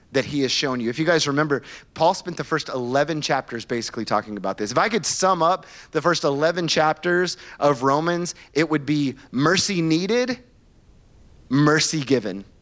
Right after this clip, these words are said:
That's how I would really sum up the first eleven chapters of Romans. Because if you remember,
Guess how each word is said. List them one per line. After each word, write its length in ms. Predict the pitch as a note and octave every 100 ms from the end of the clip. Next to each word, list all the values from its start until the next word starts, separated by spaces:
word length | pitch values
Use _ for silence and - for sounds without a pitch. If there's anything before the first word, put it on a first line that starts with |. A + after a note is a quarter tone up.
| _ - _ - - - - -
That's 220 | D#3 F#3+
how 160 | A3+ G3+
I 160 | F3+
would 120 | F3 D3
really 300 | E3+ F3 D#3
sum 380 | - F3 D#3+
up 180 | D3 -
the 80 | C3+
first 280 | - D3 C#3+
eleven 480 | B2+ C3+ C#3+ D3+ C#3
chapters 420 | C#3+ C3 B2+ B2
of 80 | B2+
Romans. 260 | C3 B2
Because 220 | C3 D3
if 80 | C#3+
you 100 | A#3
remember, 420 | G#3 G3 E3+ C#3